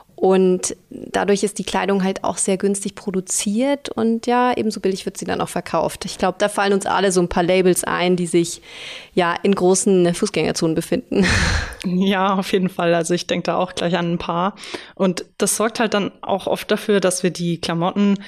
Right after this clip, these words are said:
Speaker 2: wirklich nur wenige Male anziehen und sie dann teilweise schon wieder im Müll landen, weil sie auch nach wenigen Wochen zum Teil wirklich wieder out sind.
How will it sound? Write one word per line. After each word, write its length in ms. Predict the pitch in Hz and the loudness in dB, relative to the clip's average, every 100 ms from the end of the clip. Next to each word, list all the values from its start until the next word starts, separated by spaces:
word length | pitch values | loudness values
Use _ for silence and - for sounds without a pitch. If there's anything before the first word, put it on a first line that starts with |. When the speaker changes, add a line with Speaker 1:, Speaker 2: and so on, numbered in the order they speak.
| - - _ _ | -18 -20 _ _
Speaker 2:
wirklich 360 | - 202 208 - | 0 0 0 2
nur 240 | 180 160 | 2 2
wenige 400 | 180 226 269 185 | 2 4 4 4
Male 420 | 170 165 196 190 | 0 2 2 2
anziehen 540 | - 202 254 - 170 190 | 2 2 0 0 2 2
und 140 | 185 | 2
sie 160 | 160 160 | 0 0
dann 480 | 160 180 202 196 - | 0 2 2 0 -2
teilweise 800 | 175 160 170 165 175 190 190 - _ _ | 0 0 2 0 2 0 0 -6 _ _
schon 220 | - 190 185 | -4 0 2
wieder 200 | 226 202 | 2 2
im 240 | 185 180 | 2 4
Müll 200 | 220 359 | 4 4
landen, 460 | 185 165 170 214 196 | 4 2 0 2 4
weil 160 | 180 | 2
sie 180 | 185 208 | 2 0
auch 220 | 175 196 | 0 0
nach 220 | 196 180 | -2 0
wenigen 420 | 175 196 262 208 175 | 0 4 4 4 2
Wochen 400 | 190 - 262 302 - - - | 0 2 2 2 -6 -20 -18
zum 180 | - 220 | -2 0
Teil 380 | 208 214 214 220 - | 2 2 4 2 0
wirklich 380 | 208 233 220 180 | -2 0 0 0
wieder 320 | 180 180 - | 0 -2 -4
out 380 | 196 226 262 262 | 0 4 2 0
sind. 520 | - - 165 165 165 | -4 -4 -4 -6 -10